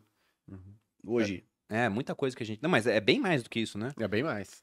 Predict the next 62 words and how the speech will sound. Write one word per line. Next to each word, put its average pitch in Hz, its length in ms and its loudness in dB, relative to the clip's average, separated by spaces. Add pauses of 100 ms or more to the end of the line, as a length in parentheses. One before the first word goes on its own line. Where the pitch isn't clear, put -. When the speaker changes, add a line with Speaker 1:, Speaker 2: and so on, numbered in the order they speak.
(280)
Speaker 2:
Ah, 139 180 8
porque 135 220 -6
se 123 80 2
Speaker 3:
Olhei 123 160 10
Speaker 2:
você 165 60 12
Speaker 3:
uma 143 80 12
vez, 151 180 8
acho 170 100 2
que - 60 4
era 156 80 8
mais 170 140 4
de 160 60 -6
dezesseis, 143 580 2
não 107 60 6
Speaker 2:
É 160 40 8
que - 60 -2
você 208 80 6
Speaker 3:
sei - 0 -
se - 60 0
Speaker 2:
tem 208 40 8
Speaker 3:
agora 196 160 6
tem 220 100 8
mais - 40 4
Speaker 2:
duplicata, 175 280 10
Speaker 3:
ou - 20 -6
não. - 60 -6
Speaker 2:
você 135 100 -4
tem 156 140 4
um 156 160 8
fundo 170 380 4
que - 80 4
Speaker 1:
Ah. 175 40 8
Speaker 2:
aí 170 60 8
ele 165 80 2
tem - 160 2
Speaker 3:
Ah, 120 360 8
sim, - 120 -4
Speaker 2:
três, 190 220 8
Speaker 3:
verdade. 107 160 8
Speaker 2:
quatro 175 320 10
espelhos, 156 800 4
acho 143 120 2
Speaker 3:
É - 20 0
Speaker 2:
que 110 80 4
de 107 60 4
Speaker 3:
verdade. 101 140 2
Speaker 2:
estratégias 156 560 4
únicas 160 440 2
é, 160 160 2
é 143 80 0
um 139 60 -4
pouco 151 260 -4
menos. 117 400 0 (480)
Mas 131 200 2
é, 143 440 6
o 135 100 0
número 156 260 4
eu 165 40 4
não 165 100 0
sei 156 180 0
de 147 100 -4
cabeça. 131 560 0